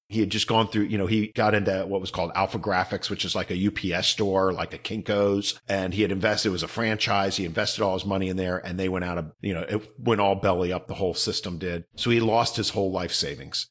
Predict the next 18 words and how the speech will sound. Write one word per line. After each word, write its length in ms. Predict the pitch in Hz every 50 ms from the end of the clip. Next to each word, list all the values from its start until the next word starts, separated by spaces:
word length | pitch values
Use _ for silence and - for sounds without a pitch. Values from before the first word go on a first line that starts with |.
| _
And 600 | - 104 101 95 92 92 92 90 90 87 90 92 87
he 140 | - 110 123
was 140 | 113 110 110
an 80 | 107
Indian, 640 | 107 - 120 127 139 143 165 170 165 170 170 175 180 - _ _ _ _ _
from 180 | - - 117 -
Indian 340 | - 131 139 151 175 180 180
descent, 480 | - 170 - - - 82 87 92 - - -
came 300 | - - 135 131 147 156
over 560 | 143 135 135 131 127 131 127 135 - - - _ _
in 160 | 113 110 104
his 120 | 104 98
college 460 | - - - 117 117 123 127 127 113 110
years, 540 | 104 101 92 90 87 87 98 101 - - -
went 140 | 113 117 -
to 60 | 135
college 480 | - - 123 117 113 113 107 104 -
here, 360 | - - 107 101 98 101 98